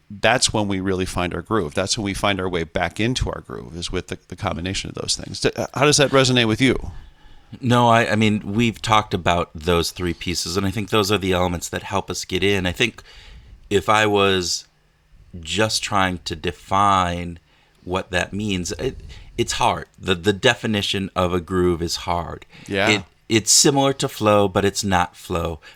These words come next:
Speaker 2: But it is being in the moment. It's, it's being, um, aware, but it's feeling like you're moving forward. It's feeling like you
Speaker 1: Mm-hmm.
Speaker 2: have,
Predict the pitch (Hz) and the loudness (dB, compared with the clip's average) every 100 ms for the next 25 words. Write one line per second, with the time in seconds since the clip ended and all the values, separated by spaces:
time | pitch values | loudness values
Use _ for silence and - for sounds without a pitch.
0 | - 104 104 107 110 98 87 85 117 123 | 0 4 4 4 2 0 -6 -4 0 2
1 | 113 113 - 110 113 113 107 101 87 85 | 2 -2 -4 0 2 2 0 0 0 0
2 | 98 143 - _ _ _ _ 98 95 - | -2 -6 -10 _ _ _ _ 0 0 -6
3 | - 90 87 82 104 104 101 95 92 87 | -4 -6 -6 -8 -2 0 2 2 0 -4
4 | - - - - - 90 87 90 85 - | -8 -20 -20 -14 -6 -2 0 0 -2 -10
5 | _ _ 95 95 92 98 101 110 120 135 | _ _ 2 2 4 4 4 4 2 -2
6 | 143 _ _ _ _ 87 82 92 95 - | -8 _ _ _ _ -10 -4 -4 -2 -6
7 | - 127 143 156 139 123 110 104 - 98 | -8 -6 2 4 4 0 0 -2 -2 -2
8 | 98 98 101 107 101 92 92 85 - 92 | 0 0 0 0 0 -2 -6 -8 -4 0
9 | 92 85 85 85 - - 123 127 127 113 | 0 0 -4 -6 -10 -4 2 2 2 0
10 | 104 95 95 101 95 107 135 101 101 101 | -2 -2 -2 -4 -6 -6 -8 -4 0 2
11 | 98 98 92 | 2 2 0